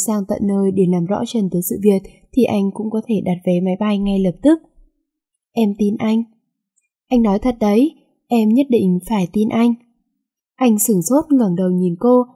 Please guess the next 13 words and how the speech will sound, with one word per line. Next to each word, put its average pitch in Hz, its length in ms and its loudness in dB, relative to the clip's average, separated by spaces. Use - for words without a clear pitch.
ánh 233 220 2
mắt 311 220 0
như 247 120 4
không 214 220 -4
dám 190 200 -2
tin. 247 240 4
"Ừ, 220 80 4
em 220 220 -2
tin 214 140 0
anh." 226 240 0
Cô 277 100 2
gật 214 240 -2
đầu, 202 300 0